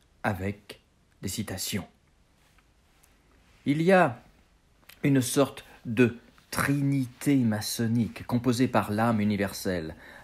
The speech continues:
Pater Agnostos, par le penser, l'âme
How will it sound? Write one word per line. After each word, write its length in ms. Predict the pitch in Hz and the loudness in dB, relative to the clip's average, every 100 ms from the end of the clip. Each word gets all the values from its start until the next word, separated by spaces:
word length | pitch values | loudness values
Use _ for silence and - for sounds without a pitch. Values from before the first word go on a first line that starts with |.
| - | -4
Pater 420 | 165 165 135 120 95 | -2 0 0 0 -2
Agnostos, 960 | 92 101 95 - 147 180 - - - - _ _ _ _ - | -4 -4 -4 -4 -6 -8 -14 -16 -18 -20 _ _ _ _ -12
par 160 | 80 | -8
le 140 | 85 85 | -8 -10
penser, 640 | - 101 104 - 160 208 _ _ _ _ _ _ _ _ _ _ _ _ _ - | -6 -6 -6 -8 -8 -10 _ _ _ _ _ _ _ _ _ _ _ _ _ -10
l'âme 580 | 113 120 135 113 98 87 | 0 2 4 2 0 -4